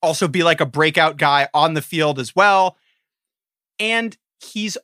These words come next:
always smiling. He's always talking to people, like, in the dugout. He's everything that everyone thought Pete Alonso was, <laughs> but he's actually that.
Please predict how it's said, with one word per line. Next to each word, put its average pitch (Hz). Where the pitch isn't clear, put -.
always 285
smiling. 277
He's 190
always 233
talking 214
to 240
people, 214
like, 165
in 208
the 180
dugout. 190
He's 220
everything 226
that 208
everyone 175
thought 160
Pete 180
Alonso 151
was, 170
<laughs> -
but 156
he's 160
actually 156
that. 190